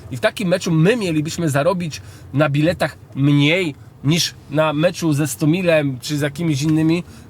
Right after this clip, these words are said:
No nie, no nie, no nie. I, i to jest po-, dla mnie to sprawa jest prosta. E, nie wiem, k-, ktoś wymyślił tą licytację, nie?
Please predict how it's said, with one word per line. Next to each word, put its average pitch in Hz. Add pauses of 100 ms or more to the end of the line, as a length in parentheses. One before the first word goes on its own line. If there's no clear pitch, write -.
No 151
nie, 208
no 123
nie, 151
no 147
nie. 208 (400)
I, 254
i 285
to 466
jest -
po-, 427 (340)
dla 185
mnie 381
to 302
sprawa 226
jest 196
prosta. 120 (1000)
E, 139
nie 359
wiem, 208
k-, - (140)
ktoś 254
wymyślił 208
tą 208
licytację, 156
nie? 127